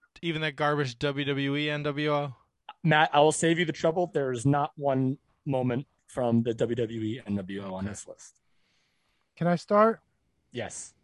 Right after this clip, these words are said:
Speaker 3: Stevie Ray becomes the leader of the N W O.
Speaker 2: Oh, God, get the fu-, Tony. To-, Matt, mute him, please.
Speaker 3: What?
Speaker 1: I don't have the power to mute him.
Speaker 3: What?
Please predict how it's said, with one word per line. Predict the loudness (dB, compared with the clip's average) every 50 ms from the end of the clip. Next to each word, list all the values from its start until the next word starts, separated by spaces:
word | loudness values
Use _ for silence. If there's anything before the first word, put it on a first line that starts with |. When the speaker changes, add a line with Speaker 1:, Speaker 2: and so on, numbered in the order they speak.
| _ _ _
Speaker 3:
Stevie | -16 0 2 4 4 6
Ray | 8 6 6
becomes | 6 4 2 2 0 2 2
the | 0
leader | 2 2 2 4 4 4 2
of | 2 2
the | 0 0
N | 0 0
W | 0 -2 -2 -2 -2 0 0
O. | 2
Speaker 2:
Oh, | 2 2 0 -2 -4 -6
God, | -6 -6 -6 -4
get | -4 -4 -4
the | -4 -6
fu-, | -8 -10 -12 -14 -6
Tony. | 0 2 4 4 4 2 0 -4 _ _ _ -6
To-, | 2 2 2 2 2 -6 -16 -2 4 8
Matt, | 8 10 8 8 8
mute | 8 8 8 8 6
him, | 8 8 8 8
please. | 6 4 0 0 0 -2 -4 -8 -12 -14 -20 _ _ _ _ _ _ _ _ _ _ _ _ _ _ _ _ _
Speaker 3:
What? | 6 8 10 10 12 10 8 6 2 -4
Speaker 1:
I | -2 0 0 2
don't | 2 2
have | 0 -2 -2
the | -4 -6
power | -4 -2 0 2 2 2
to | 0
mute | -2 -6 -6 -8 -6 -6
him. | -8 -10 -10 -14 _ _ _ _ _ _ _ _ _ _ _
Speaker 3:
What? | 6 8 10 10 10 8 6